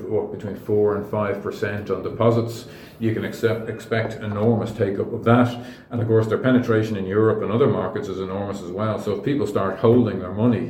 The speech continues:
in something like an Apple Wallet and the funds are there, why would they want to use, you know, a card or, you know, some other kind of payment wa-, me-, method? So I think there's enormous potential for companies like Apple,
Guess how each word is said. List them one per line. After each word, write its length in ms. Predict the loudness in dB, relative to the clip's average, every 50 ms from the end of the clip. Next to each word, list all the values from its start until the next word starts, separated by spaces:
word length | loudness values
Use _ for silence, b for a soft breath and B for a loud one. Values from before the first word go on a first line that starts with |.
| -6 -8 -8
in 60 | -8 -2
something 300 | 0 0 0 0 0 -2 -2
like 120 | -2 0 -2
an 100 | -2 -2
Apple 340 | -2 -2 -2 0 0 0 2
Wallet 380 | 4 4 4 4 4 0 -2 -6 -10 B B B B B -14
and 100 | -10 -10
the 60 | -4
funds 300 | 0 2 4 4 4 4
are 100 | 2 2
there, 520 | 2 2 4 4 4 4 4 2 0 -2 -4
why 240 | -6 -4 -2 0 0
would 160 | 0 0 0
they 140 | -2 -4 -4 -2 -4
want 120 | -4 -6 -8
to 80 | -10
use, 600 | -10 -8 -6 -4 -4 -4 -6 -8 -10 -10 -14 -14
you 140 | -10 -10 -8
know, 160 | -6 -4 -4 -4 -6 -8 -12
a 60 | -14
card 640 | -12 -8 -6 -4 -2 0 0 0 0 0 0 0 0
or, 400 | 0 0 0 -2 -2 -4 -6 -8
you 80 | -8 -8
know, 100 | -8 -8
some 200 | -8 -6 -4 0
other 200 | 2 2 2 2
kind 200 | 0 -2 -6 -6
of 100 | -8 -6
payment 320 | -4 -2 -2 -2 -2 -2
wa-, 260 | -2 -4 -4 -4 -6
me-, 200 | -8 -10 -10 -8
method? 340 | -8 -8 -6 -6 -6 -8 -6
So 240 | -4 -2 -2 -2 B B B B B B B B -4
I 80 | 0
think 160 | 2 2 2
there's 140 | 2 0 0
enormous 480 | 0 0 2 4 4 4 4 2 -2 -4
potential 580 | -8 -12 -8 -4 -2 0 0 0 0 0 -2 -2
for 160 | -4 -6 -6
companies 380 | -4 -2 -2 -2 -4 -6 -6 -4
like 160 | -4 -2 -2
Apple, 480 | -2 -2 -2 0 0 0 0 0 B